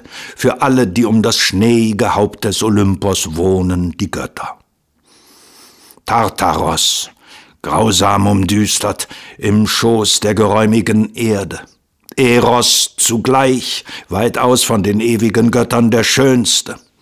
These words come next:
der mit süßer Betäubung den Göttern gesamt und den Menschen weiß im Busen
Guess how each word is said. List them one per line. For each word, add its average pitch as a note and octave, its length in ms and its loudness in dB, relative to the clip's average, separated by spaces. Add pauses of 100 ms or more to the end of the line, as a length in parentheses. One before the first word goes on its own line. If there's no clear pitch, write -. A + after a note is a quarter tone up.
(680)
der G#2 100 2
mit B2 180 4
süßer D#3+ 520 2
Betäubung C3+ 800 4
den A#2 240 2
Göttern C3 420 2
gesamt B2 640 0
und C#3 220 0
den C#3 180 4
Menschen D3 580 2 (220)
weiß C#3+ 540 0
im E3 340 2
Busen C3 640 2